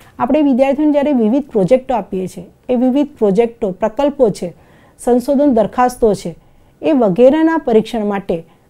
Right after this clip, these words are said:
આપણે પ્રકારીય વિશેષ રૂબ્રિક્સની ઉપયોગ કરીએ છીએ, એની રચના કરીએ છીએ.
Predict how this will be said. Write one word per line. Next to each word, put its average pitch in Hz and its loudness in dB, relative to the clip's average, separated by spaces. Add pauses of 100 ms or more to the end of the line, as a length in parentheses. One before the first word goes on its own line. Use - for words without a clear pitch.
(140)
આપણે 208 -2
પ્રકારીય 233 -2
વિશેષ 208 -2 (100)
રૂબ્રિક્સની 202 -4 (300)
ઉપયોગ 220 2 (180)
કરીએ 208 6
છીએ, - -12
એની 247 2
રચના 220 -2 (180)
કરીએ 180 0
છીએ. - -18